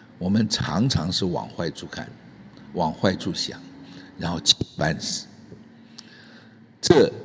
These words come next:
就好像是拿别人的错-，错误来惩罚自己，让自己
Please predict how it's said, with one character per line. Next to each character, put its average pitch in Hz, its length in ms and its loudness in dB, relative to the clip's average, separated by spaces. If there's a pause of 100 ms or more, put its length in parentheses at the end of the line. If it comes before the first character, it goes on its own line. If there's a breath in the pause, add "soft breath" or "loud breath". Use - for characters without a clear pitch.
就 131 140 6
好 98 180 2
像 107 220 4
是 107 260 2 (280)
拿 104 320 4
别 98 340 4
人 120 80 8
的 101 120 4
错-， 107 240 4 (100)
错 131 220 10
误 95 300 6 (260 loud breath)
来 95 140 4
惩 - 220 2
罚 82 240 0
自 101 160 0
己， - 160 -8 (420 soft breath)
让 101 300 4
自 98 120 -2
己 - 200 -6